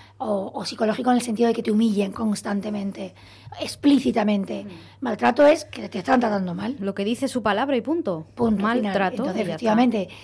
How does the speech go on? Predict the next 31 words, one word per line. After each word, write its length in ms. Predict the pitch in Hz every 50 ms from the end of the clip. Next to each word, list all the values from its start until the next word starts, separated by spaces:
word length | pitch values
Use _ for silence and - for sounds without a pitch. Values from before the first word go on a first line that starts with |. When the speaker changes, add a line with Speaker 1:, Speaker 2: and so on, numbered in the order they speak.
| - - -
Speaker 1:
si 220 | - - 247 254
a 60 | 262
alguien 280 | 262 269 247 233 208 196
no 80 | 208 214
le 80 | 233
importas 760 | 240 247 233 240 269 269 262 262 - 240 214 240 262 - - - - - - - - -
y 100 | 294 233
te 140 | - 233 208
trata 500 | - 240 254 254 247 247 202 180 175 - - - - -
con 120 | - 247 220
menosprecio, 800 | 208 190 180 170 - 254 240 247 247 247 233 214 233 277 - -
pues 280 | - 214 214 - 214 - -
te 120 | - 226
está 180 | 196 - 277 -
tratando 380 | - 262 208 202 185 175 170
mal, 200 | 160 160 175 254 - - - _ - _ _ - _ _
¿vale? 180 | - 220 220 -
A 100 | - 208
eso 140 | 220 - 226
estábamos 440 | 214 - 214 202 190 185 185 190
llamando 320 | 180 180 180 175 175 180 180
víctima. 440 | 190 196 - - - - - - - - - - - - - - - - -
Entonces, 420 | 277 240 226 170 214 185 175 - - - - - - - - - - - -
eh, 520 | 311 269 233 214 214 208 202 208 214 240 247 - -
¿qué 100 | - 269
le 80 | 269 285
va 80 | 294 247
pasando 340 | 277 262 - 262 254 247
a 20 | 233
esta 140 | - 254 196
persona? 540 | 226 214 - - 226 208 196 190 - -